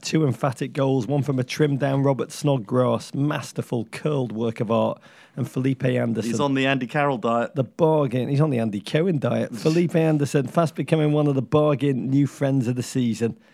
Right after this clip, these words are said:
Speaker 1: Oh, a humdinger, six of the season.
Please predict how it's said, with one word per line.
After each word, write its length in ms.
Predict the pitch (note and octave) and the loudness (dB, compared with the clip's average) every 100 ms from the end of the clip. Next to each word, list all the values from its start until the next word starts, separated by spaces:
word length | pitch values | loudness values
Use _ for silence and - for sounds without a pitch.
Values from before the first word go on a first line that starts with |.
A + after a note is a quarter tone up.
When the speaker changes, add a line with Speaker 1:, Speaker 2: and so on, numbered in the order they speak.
| _ _ | _ _
Speaker 1:
Oh, 240 | - C#3 - | -2 -2 -2
a 100 | - | -6
humdinger, 800 | C3 - F3 E3 C3 A#2+ A2 A2 - _ | -8 -4 0 2 2 0 0 -2 -8 _
six 360 | - - - - | -18 -8 -8 -4
of 80 | D3 | -2
the 60 | C3+ | -2
season. 460 | - B2 G#2 B2 | -2 -2 0 -4